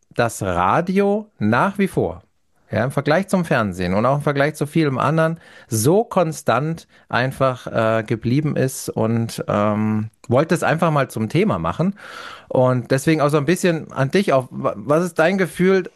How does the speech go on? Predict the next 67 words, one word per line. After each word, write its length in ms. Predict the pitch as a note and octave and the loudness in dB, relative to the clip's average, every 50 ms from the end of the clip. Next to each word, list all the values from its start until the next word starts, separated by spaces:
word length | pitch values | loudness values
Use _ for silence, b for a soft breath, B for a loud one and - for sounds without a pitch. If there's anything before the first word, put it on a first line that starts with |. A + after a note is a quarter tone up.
| _ - | _ -4
oder 200 | - C#3 C3 B2+ | -2 0 0 2
du 120 | B2 B2+ | 0 0
weißt 260 | A#2 C3 C#3 E3+ E3+ E3 | 0 2 0 0 -2 -6
es 120 | C#3+ C#3 | -4 -2
wahrscheinlich 460 | C#3+ C#3+ C#3+ D#3+ D3 D3+ D#3+ D#3 - | -2 0 2 0 0 0 0 -2 -2
auch 340 | - C3 D3 D#3 D#3 D3+ A#2+ | 0 0 2 2 0 0 -2
und 220 | B2 B2+ B2+ B2+ | -2 -4 -4 -2
hast 240 | B2 C3 C3+ C3 - | -2 -2 -2 0 0
da 80 | C3 B2 | 0 0
mehr 260 | B2+ B2+ B2 A#2+ A2 | 2 0 0 2 2
Einblick 380 | G#2+ C3+ D#3 D#3+ F3 E3 - C3 | 0 0 0 -2 -2 -2 0 0
rein, 180 | C3+ C#3 D3 | 0 0 0
aber 180 | C3+ A#2+ B2 A#2+ | 0 0 0 0
mein 220 | A#2+ A#2 B2 D#3 | 0 0 0 0
Gefühl 300 | E3 D#3+ - - D#3+ D#3 | 0 -2 0 0 0 0
ist 100 | D#3+ D3+ | 0 0
so 100 | - D3+ | -2 0
irgendwie, 440 | - C3+ D3 D#3+ D#3 D3 D#3 D#3 D3 B B B B B | 0 2 0 0 0 0 0 0 -2 B B B B B
die 120 | - C3+ - | 0 2 2
Öffentlich-Rechtlichen 960 | C#3+ D#3 E3 D#3 C#3+ C#3 B2 B2 A#2+ C3+ F#3 F#3 - E3+ E3+ D#3+ E3+ E3 D#3 | 2 0 0 0 -2 -2 0 0 0 0 0 0 0 -2 0 0 0 0 0
sind 260 | C#3+ C#3+ C#3+ C3 C3+ | 0 0 -2 0 0
relativ 400 | - C3+ C#3+ F#3+ G#3 G3+ F#3 D3 | 0 2 2 2 0 0 -4 -2
sicher 280 | C#3+ D#3 F#3+ - F3+ D3+ | 0 -2 0 2 2 2
beim 160 | C3+ B2+ B2 | 2 0 0
Radio, 600 | A#2 A#2 C3 E3 F#3 E3 B2 A2+ A#2+ C#3+ F3 F#3+ B B B B B B B | 2 0 2 0 0 0 0 0 2 2 0 -2 B B B B B B B
aber 320 | - - B2 B2+ B2 A2+ | -2 0 2 2 2 2
relativ 460 | A#2 B2+ C#3+ E3+ F3 E3+ - D#3+ D3+ | 0 2 2 2 0 2 -2 -4 -2
unsicher 400 | - D3 D#3 D#3+ D#3 D#3+ E3 D3+ | 0 0 2 2 2 2 0 2
<laughs> 20 | C#3+ | 0
beim 120 | D3 C3+ | 0 -2
Fernsehen. 600 | - - C#3 C3 B2 C3 B2+ A2+ A#2+ A#2+ A2 A2 B B B B B B | 0 0 0 0 0 0 -2 -2 -2 -4 -4 -6 B B B B B B
Also 200 | - C3 B2 C#3+ | -2 0 2 0
es 120 | C#3 C3 | 0 -2
ist 180 | - - D#3 D#3 | -2 -2 0 0
so 80 | D#3+ D#3+ | 0 0
ein 80 | C#3+ | 2
bisschen 240 | D3 D#3+ D#3 E3 D#3 | 0 0 0 0 0
so, 140 | D3 D#3 D3+ | 0 0 0
die 160 | D3 D3 C#3 | 2 0 2
reagieren, 560 | C3 D3 D3 D3 D3 C#3+ - E3 F3 F3 F3 | 2 2 2 2 0 -2 -2 0 0 0 0
versuchen 440 | D3+ D#3+ D3 C3+ D#3+ F3+ F3 F3 D#3+ | 0 -2 0 0 0 0 2 2 0
so 80 | D3 D#3 | 0 -2
ein 100 | C#3 - | -2 -2
paar 200 | - C3+ C#3+ C#3+ | -2 -2 -2 0
Formate 520 | - C#3+ C3 C3 C3 D#3+ F3 - D#3+ C3+ | 0 -2 0 0 0 0 0 -2 0 0
auch, 120 | D3+ D3+ | 0 0
habe 160 | C#3+ D3+ C#3+ D3 | 0 -2 0 0
ich 60 | D3 | -2
jetzt 120 | C#3+ D3 | -2 -4
so 60 | D3 | -6
festgestellt, 600 | C3+ - D3 D3+ D3 - D3 C3 - - C#3 C#3 | -2 0 0 0 0 -2 -4 -2 0 0 0 2
über 120 | C3 B2 B2 | 0 -2 -2
Funk 300 | - - - E3+ F3 E3 | 0 -2 -2 -2 0 -2
und 120 | D3 C#3 | -4 -2
so 120 | C#3 C3+ B2+ | 0 0 2
weiter, 240 | B2+ C3+ C3+ C3 | 2 0 0 -2
die, 280 | B2 C3 A#2+ A#2 B2 A#2+ | -2 0 0 0 0 0
die, 300 | - A#2+ A#2+ A#2+ A#2 A2 | 0 0 2 2 2 2
die 140 | - - - | 0 0 0
aktuelle 640 | C3 C3+ - - C3+ B2 B2+ B2+ B2+ B2 A#2+ A#2+ A#2 | 0 -2 0 0 0 2 2 2 2 2 2 0 -2
Gen 240 | B2+ B2 B2 A#2+ | -4 -4 -6 -8
Z 320 | - - D3 D3+ D3 C#3 C3 | -4 -2 0 2 2 2 2
und 240 | A#2+ A#2+ A#2+ A2+ - | 2 0 0 0 0
Gen 160 | B2+ A#2 A#2 | 0 0 2
Alpha 340 | A2+ A#2+ C#3+ C#3+ - C#3+ C3 | 2 0 0 0 0 -2 -2
zu 140 | - C3 | 0 0
erreichen. 600 | A2+ A2 G#2 G#2 G#2 A#2+ D3+ D#3+ - D#3 D3+ D3 | 0 0 2 2 2 2 0 0 0 -2 -4 -4